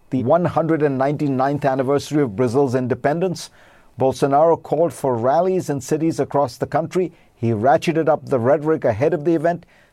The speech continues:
telling supporters that he had three future options: being arrested, getting killed,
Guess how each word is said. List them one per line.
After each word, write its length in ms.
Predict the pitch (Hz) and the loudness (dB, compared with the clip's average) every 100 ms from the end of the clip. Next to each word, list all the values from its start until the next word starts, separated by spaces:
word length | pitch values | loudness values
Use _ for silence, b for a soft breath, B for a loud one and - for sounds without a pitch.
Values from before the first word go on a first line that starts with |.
| b | b
telling 280 | 160 165 170 | 0 2 0
supporters 540 | 156 127 156 156 160 | -4 0 0 0 0
that 180 | 147 143 _ _ | 0 0 _ _
he 200 | 147 139 | 0 2
had 200 | 143 123 | 2 -2
three 420 | - 165 208 208 | -6 -2 0 -2
future 540 | - 180 175 - 180 | -2 -2 0 0 0
options: 640 | - 156 - 127 107 101 - b b b b _ - | 2 0 -2 -6 -6 -10 -16 b b b b _ 0
being 200 | 143 135 | 2 4
arrested, 600 | 131 139 - 190 196 - _ _ _ - | 4 4 2 -2 -2 -4 _ _ _ 0
getting 260 | 139 127 120 | 2 2 -2
killed, 480 | - 180 208 190 | 2 4 4 2